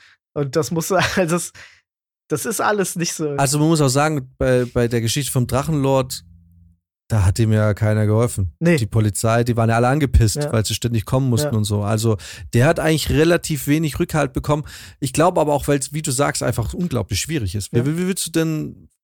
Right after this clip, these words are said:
Speaker 2: da dagegen vorgehen? Du kannst ja nicht irgendwie jeden Hate-Kommentar nehmen und strafrechtlich verfolgen.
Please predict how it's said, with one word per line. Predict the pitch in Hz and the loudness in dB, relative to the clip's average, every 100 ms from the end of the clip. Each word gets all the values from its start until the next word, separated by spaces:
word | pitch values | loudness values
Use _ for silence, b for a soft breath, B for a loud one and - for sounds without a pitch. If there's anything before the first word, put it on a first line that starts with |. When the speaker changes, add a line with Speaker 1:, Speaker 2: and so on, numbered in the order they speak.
| _ - | _ -2
Speaker 2:
da | 131 | 0
dagegen | 123 127 131 123 | 0 0 0 0
vorgehen? | 170 147 107 | -2 -4 -6
Du | 104 | -6
kannst | - 139 139 | -4 -2 0
ja | 139 | -2
nicht | 131 131 | -2 -2
irgendwie | 139 135 131 | -4 -2 -4
jeden | 123 139 160 143 | -4 -4 -2 0
Hate-Kommentar | 123 180 - 117 104 104 107 | 0 -2 -2 -2 -2 -2 -4
nehmen | 104 110 117 | -2 -4 -4
und | 117 107 - _ - | -4 -6 -10 _ -10
strafrechtlich | - 127 123 123 113 113 | -4 -2 -2 -4 -4 -6
verfolgen. | - 110 131 131 110 | -6 -4 -2 -2 -4